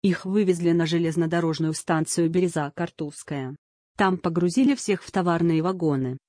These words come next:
набили каждый вагон битком и повезли, как вскоре стало известно, на Бронную гору.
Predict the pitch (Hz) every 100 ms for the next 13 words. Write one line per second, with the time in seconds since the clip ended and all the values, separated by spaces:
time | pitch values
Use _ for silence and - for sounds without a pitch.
0 | - 175 185 190 156 165 170 - 165 160
1 | 165 175 175 175 - 220 226 233 _ 185
2 | 196 185 196 180 170 143 - _ 196 185
3 | - - 311 254 - 208 196 196 180 175
4 | 156 - 151 135 - _ 175 165 175 170
5 | 165 165 160 151 131